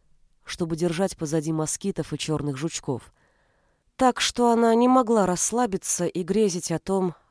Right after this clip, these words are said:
что ей хотелось. Она думала: "О, Господи, какое дерьмо у тебя внутри!" В голове Вик вертелась мысль, от которой сжимался живот —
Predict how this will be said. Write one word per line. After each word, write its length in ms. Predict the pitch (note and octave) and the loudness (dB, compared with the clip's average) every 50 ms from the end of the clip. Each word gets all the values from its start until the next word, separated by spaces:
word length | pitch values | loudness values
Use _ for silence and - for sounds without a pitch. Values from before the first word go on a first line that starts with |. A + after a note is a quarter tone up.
| _ | _
что 320 | - - - - - F#3 F3 | -12 -12 -10 -6 -4 -2 -2
ей 140 | E3 D#3 | -2 -2
хотелось. 720 | C3+ - E3+ D#3+ - - D#3 C#3 B2+ B2+ A2+ - - - _ _ _ _ _ _ _ _ _ _ _ _ | -4 -4 -6 -6 -6 -6 -6 -6 -6 -8 -10 -12 -14 -14 _ _ _ _ _ _ _ _ _ _ _ _
Она 240 | - D#3 D#3+ E3+ F3 | -4 0 0 2 2
думала: 520 | E3 F3+ F3 D#3 D3 C3+ B2+ B2 A#2+ A2+ - _ _ _ _ _ _ _ _ _ _ _ | 2 2 0 0 0 -2 -4 -6 -8 -10 -14 _ _ _ _ _ _ _ _ _ _ _
"О, 160 | - F#3 F#3 | 2 4 4
Господи, 680 | F3 D#3+ G3 F#3+ E3+ - - - D3 A#2+ B2 C3+ A#2+ - _ _ _ _ _ _ _ _ | 4 4 2 2 2 0 -2 -4 -4 -4 -4 -8 -8 -10 _ _ _ _ _ _ _ _
какое 420 | - F3+ - - - A3 A3 G3+ | -8 -8 -8 -2 4 4 6 6
дерьмо 460 | E3+ D3 E3+ F#3 F3 F#3 F#3+ G3 G3+ | 4 4 2 2 2 2 2 2 2
у 60 | G3+ | 2
тебя 260 | F#3+ - G3+ F#3 F#3+ F3+ | 0 -2 0 0 0 0
внутри!" 500 | E3 F3+ F3+ E3+ - D#3+ D3+ C3 A2+ - _ _ _ _ _ _ _ _ _ _ _ _ _ _ _ _ _ _ _ _ | 2 0 -2 -2 -2 -4 -4 -4 -6 -10 _ _ _ _ _ _ _ _ _ _ _ _ _ _ _ _ _ _ _ _
В 120 | - D3+ E3 | -6 -6 0
голове 400 | D#3 G3 G3 G3+ G#3 A3+ A#3+ A3 | 2 4 4 6 6 4 4 4
Вик 180 | G#3 A3+ - | 2 0 0
вертелась 580 | G#3 F#3+ F#3+ F#3+ - - G3+ G3 F#3+ F3+ - - | 0 -2 -2 -2 -2 -2 -2 -2 -2 -2 -4 -6
мысль, 380 | G3+ A3 B3 A#3+ - F#3 F#3 E3 | -4 -2 -2 -2 -2 -2 -2 -4
от 80 | - | -2
которой 420 | - - E3 - - F#3 F3+ F3+ D#3+ | -4 -8 -6 -6 -4 -4 -2 -4 -4
сжимался 600 | C#3 D3 C#3 D#3+ E3+ E3+ E3+ E3+ E3 - - E3+ | -4 -6 -4 -4 -2 -2 -2 -2 -2 -4 -4 -6
живот — 480 | D#3+ E3 F3+ E3+ D#3+ C#3+ B2+ - - | -4 -4 -4 -2 -2 -4 -6 -8 -10